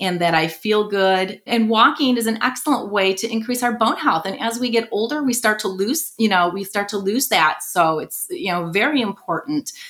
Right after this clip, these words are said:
to be out there and having that impact walking for as, you know, as often as we can.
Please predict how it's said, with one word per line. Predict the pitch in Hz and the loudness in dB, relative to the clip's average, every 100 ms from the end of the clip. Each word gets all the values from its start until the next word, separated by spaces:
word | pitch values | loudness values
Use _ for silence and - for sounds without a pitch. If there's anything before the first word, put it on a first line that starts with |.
| - | -16
to | - | -8
be | 180 180 | 0 4
out | 165 160 - | 4 2 2
there | 170 165 | 2 2
and | 160 | 0
having | 175 165 160 | 0 0 0
that | 156 151 - | 0 -2 -4
impact | 170 - 151 147 | -6 -2 -4 -2
walking | 160 160 160 - 160 147 147 - _ _ | -4 -2 -2 0 2 2 0 -12 _ _
for | 165 | 2
as, | 156 - | 2 0
you | 180 | 0
know, | 151 151 | 2 2
as | 156 | 0
often | 156 147 147 151 | 0 0 2 0
as | 143 | 0
we | 143 | -4
can. | - 147 147 151 | -2 -2 0 -4